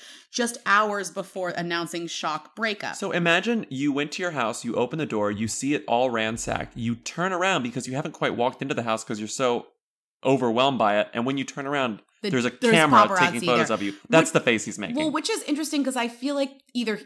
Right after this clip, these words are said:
Speaker 1: somebody called them, but more likely they're listening to, like, the police report and they heard his name and they were like,
Speaker 2: Mm-hmm.
Speaker 1: "We gotta go."
Speaker 2: You got the scanner
Speaker 1: So
Speaker 2: in
Speaker 1: they
Speaker 2: there,
Speaker 1: got
Speaker 2: yeah.
Speaker 1: a photo of him literally looking at the camera like, "Yeah, I was just burgled, bitches." And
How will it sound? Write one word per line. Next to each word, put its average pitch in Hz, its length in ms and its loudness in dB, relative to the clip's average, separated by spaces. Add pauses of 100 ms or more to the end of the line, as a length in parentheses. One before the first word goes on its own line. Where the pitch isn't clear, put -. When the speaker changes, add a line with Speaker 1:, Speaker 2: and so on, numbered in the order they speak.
Speaker 1:
somebody 254 380 0
called 214 380 -2
them, 202 340 -4
but 196 180 -4
more 190 220 -4
likely 214 380 -6
they're 185 200 -10
listening 185 480 -10
to, - 160 -10
like, 160 260 -10
the 170 240 -10
police 175 360 -12
report 220 320 -6
and 214 100 -4
they 180 80 -4
heard 170 260 -4
his 165 180 -6
name 160 280 0
and 156 80 2
they 160 60 -2
were 160 80 -4
like, 156 100 -2
Speaker 2:
Mm-hmm. - 80 -4
Speaker 1:
"We 175 60 -2
gotta 160 260 -2
go." 160 340 -2 (140)
Speaker 2:
You - 60 -10
got 123 120 2
the - 60 -8
scanner - 240 -2
Speaker 1:
So - 60 2
Speaker 2:
in 226 60 4
Speaker 1:
they 262 80 6
Speaker 2:
there, 196 80 -2
Speaker 1:
got 233 220 8
Speaker 2:
yeah. 247 60 0
Speaker 1:
a - 20 0
photo 294 300 2
of 254 100 4
him 214 220 -2
literally 214 200 -2
looking 196 200 -8
at 190 80 -12
the 185 60 -10
camera 180 340 -4
like, 165 240 -4
"Yeah, 165 160 -2
I 156 60 -2
was 160 100 -6
just 156 180 -12
burgled, 147 320 -12
bitches." 147 420 -10
And 190 340 0